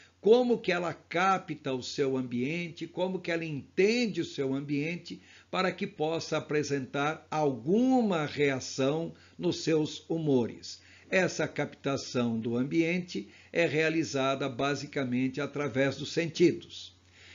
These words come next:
Então, os sentidos têm quatro funções básicas.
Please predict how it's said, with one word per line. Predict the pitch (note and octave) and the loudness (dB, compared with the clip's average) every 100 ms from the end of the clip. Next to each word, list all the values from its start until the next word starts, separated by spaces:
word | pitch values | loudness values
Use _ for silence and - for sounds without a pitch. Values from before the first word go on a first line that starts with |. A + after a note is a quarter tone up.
| - | -4
Então, | - G3 A3 A3 | 0 4 6 6
os | |
sentidos | G#3 G3 D#3+ - G3+ C#3+ A2+ - | 8 4 4 2 2 2 -2 -2
têm | D#3+ D3+ - _ | -2 -2 -10 _
quatro | F3 F#3 G3 - F#3+ | 2 2 0 -2 -4
funções | - E3 D3 - D3+ D#3 G#2+ | -2 -6 -6 -6 -4 -4 -4
básicas. | A2+ G2+ E2 F2 - - - | -4 -4 -8 -14 -18 -16 -16